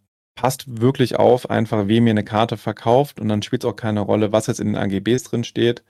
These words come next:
Ich würde mich niemals darauf verlassen, dass sie zu hunderttausend Prozent dafür die Haftung übernehmen, ähm, wenn die Karte wegkommt, eine falsche Karte ankommt, weil zum Beispiel sagt PayPal, dass sie natürlich auch keinen, ähm, Check machen, ob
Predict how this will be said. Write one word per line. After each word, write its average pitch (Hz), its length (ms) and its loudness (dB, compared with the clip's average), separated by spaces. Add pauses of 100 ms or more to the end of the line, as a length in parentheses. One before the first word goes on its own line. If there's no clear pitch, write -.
(500)
Ich 110 160 -14
würde 117 160 2
mich 113 220 0
niemals 131 280 4
darauf 107 220 0
verlassen, 104 520 0
dass 101 180 -2
sie 101 100 -6
zu 101 180 -10
hunderttausend 117 1040 0
Prozent 110 680 -4
dafür 104 260 -6
die 101 100 -4
Haftung 101 320 -4
übernehmen, 92 580 -2 (520)
ähm, 95 480 -2
wenn 98 100 -2
die 98 80 2
Karte 101 320 -4
wegkommt, 104 720 -2
eine 101 80 -8
falsche 110 320 -2
Karte 107 400 -4
ankommt, 98 540 -6
weil 98 320 4
zum 110 100 -10
Beispiel 107 220 -4
sagt 101 180 -2
PayPal, 107 340 -2
dass 110 140 2
sie - 100 -10
natürlich 113 480 -6
auch - 120 -6
keinen, 107 520 0 (560)
ähm, 104 520 0
Check - 280 -2
machen, 113 320 -2
ob 110 200 -6